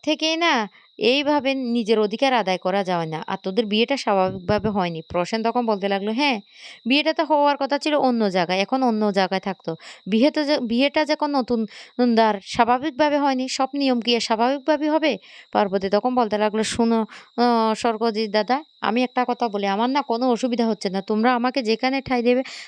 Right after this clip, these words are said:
আমি সেখানে থাকবো। আমি তো একবারের জন্য বলছি না যে আমার অসুবিধা হচ্ছে।" রেশমি তখন বলতে লাগলো, "না, না, তোমার অসুবিধা নাই হতে পারে, কিন্তু আমরা তো একজন মেয়ে, আমরা তো সব কিছু বুঝি। নতুন বিয়ে করা বউ এক বাড়িতে পড়ে থাকবে, স্বামী এক বাড়িতে পড়ে থাকবে, সেটা তো হতে পারে না।"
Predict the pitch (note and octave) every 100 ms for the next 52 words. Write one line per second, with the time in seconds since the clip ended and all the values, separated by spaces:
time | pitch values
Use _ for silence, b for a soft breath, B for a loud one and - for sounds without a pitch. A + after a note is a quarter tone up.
0 | B C4+ D4 C#4+ B3 A3+ G#3+ G#3 F#3 G3+
1 | G#3+ B3 C#4 G3+ A3 A3 G#3+ A#3+ C4 C4
2 | B3+ B3+ B3+ B3+ A#3+ C4+ A#3+ C4+ C#4 C#4+
3 | D4 - E4+ - B B B - G3 A#3
4 | A#3 A#3 B3 G#3 G3 G#3+ G#3+ B3 C#4 D4+
5 | C4+ F#3+ A3+ B3+ A#3+ A3 C4+ C#4 D4 B
6 | B B B B3+ C#4 D4 C#4+ A3+ G#3+ G3+
7 | G3+ G3+ F#3+ F#3+ A3+ B3 D4 C#4 G3 B3
8 | B3 C4+ B3 G3+ A#3+ C#4 - C#4 D4+ C#4
9 | A3+ G3 F#3+ F#3 G#3+ A3 A#3+ A3+ C4 C4
10 | C#4 B3+ A#3+ A3+ G#3+ G3 A3 G#3 A3 A3+
11 | A3 C#4 B3+ B3 A#3+ B B B - -
12 | C4+ C4 B3+ A3+ B3+ C4+ B3 B3+ D4+ C#4+
13 | D4+ - G#3+ A3 D4+ D4+ D#4 D4 C#4+ C#4